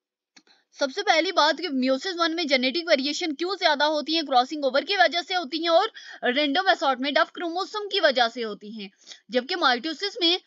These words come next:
जेनेटिक वेरिएशन लिमिटेड होती है क्योंकि जो डॉटर सेल होते हैं वो अपने पेरेंट सेल के जेनेटिकली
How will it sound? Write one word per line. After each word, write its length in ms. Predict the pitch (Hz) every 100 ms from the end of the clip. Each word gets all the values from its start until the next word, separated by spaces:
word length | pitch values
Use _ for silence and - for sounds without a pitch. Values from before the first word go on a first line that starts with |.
| _ _
जेनेटिक 440 | 214 262 277 381 359
वेरिएशन 440 | 285 285 269 370
लिमिटेड 480 | 302 269 359 381 440
होती 280 | 349 254 285
है 140 | 330
क्योंकि 280 | 302 320 339
जो 140 | 302
डॉटर 340 | 269 226 233 392
सेल 220 | 415 349
होते 260 | 330 277 311
हैं 120 | 320
वो 140 | 311
अपने 240 | 269 262 294
पेरेंट 380 | 262 233 302
सेल 180 | 277 262
के 160 | 254 381
जेनेटिकली 640 | 311 247 247 277 320 392